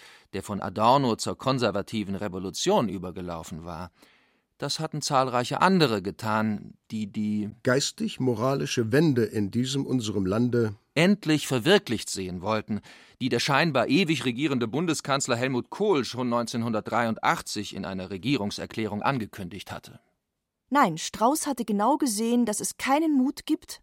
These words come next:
Speaker 3: einen konservativen Staat zu errichten. Stattdessen legte er eine kluge, mit den Texten der konservativen Revolution unterlegte Lunte.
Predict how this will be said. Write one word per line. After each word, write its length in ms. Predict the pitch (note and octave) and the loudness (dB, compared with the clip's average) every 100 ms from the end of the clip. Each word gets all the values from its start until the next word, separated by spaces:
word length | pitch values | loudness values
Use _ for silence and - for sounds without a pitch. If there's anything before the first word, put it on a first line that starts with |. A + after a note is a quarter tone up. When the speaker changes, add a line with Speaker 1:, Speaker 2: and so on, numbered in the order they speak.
| - | -4
Speaker 3:
einen 260 | G#3 F#3+ | -2 -2
konservativen 760 | - C4+ C4 B3 A#3 - A3+ A3+ | 0 0 2 0 -4 -6 -6 -4
Staat 340 | - - E3+ - | -4 -2 -2 -2
zu 200 | - - | -8 -8
errichten. 460 | D3+ D3+ - D#3+ - _ _ _ _ _ _ _ - - | -6 -8 -8 -10 -12 _ _ _ _ _ _ _ -20 -10
Stattdessen 440 | - A3+ D#4+ E4 B3 | -4 2 2 2 2
legte 300 | A#3 - B3 | 0 0 0
er 160 | G#3 | 2
eine 140 | G#3 F#3+ | 2 0
kluge, 560 | - A3 B3 C4 D4+ E4 _ _ _ _ | -4 -4 -4 -4 -4 -6 _ _ _ _
mit 100 | - | -8
den 140 | F3 E3 | -8 -2
Texten 460 | B3+ B3+ - A3+ | -2 0 -2 -2
der 100 | G3 | -2
konservativen 800 | F3 A3 A3+ G#3+ G3 - A3+ G#3+ | -2 0 0 0 -2 -2 -2 0
Revolution 760 | G#3 F#3+ F3 F3 - G3 G#3+ A3+ | 0 0 -2 -4 -2 0 2 0
unterlegte 600 | - G3+ G#3 G#3+ - A3+ | -2 -6 -2 -2 -2 -2
Lunte. 540 | G#3 C4 B3+ - D3+ | -2 0 -2 -2 -10